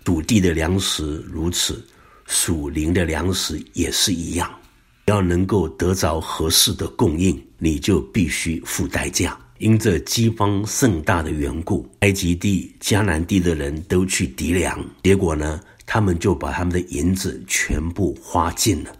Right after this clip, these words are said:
约瑟收据了这些银子之后，就全部带到法老的宫里。他是一个忠心的大臣，虽然出谋策划的都是他，但既然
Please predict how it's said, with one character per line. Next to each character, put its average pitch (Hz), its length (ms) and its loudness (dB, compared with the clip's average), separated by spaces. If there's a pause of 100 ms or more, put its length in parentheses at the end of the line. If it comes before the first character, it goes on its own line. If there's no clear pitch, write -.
约 113 100 6
瑟 101 320 2
收 117 320 2
据 117 180 2
了 85 140 0
这 98 160 -2
些 104 160 2
银 92 300 0
子 90 160 -4
之 95 160 -2
后， - 320 -4 (280)
就 82 300 2
全 73 380 -2
部 87 340 -2
带 80 260 -2
到 - 320 -4
法 - 380 -6
老 87 160 -6
的 73 140 -8
宫 82 320 -4
里。 - 180 -12 (160)
他 107 180 0
是 98 140 2
一 87 80 2
个 85 160 -2
忠 101 260 2
心 92 200 0
的 82 100 -2
大 - 220 -2
臣， - 360 -6 (340)
虽 117 100 6
然 87 340 2
出 120 340 0
谋 85 360 0
策 - 320 0
划 90 240 -2
的 - 180 -8
都 90 160 0
是 90 200 -4
他， - 300 -8 (440)
但 82 100 -2
既 113 200 0
然 76 220 2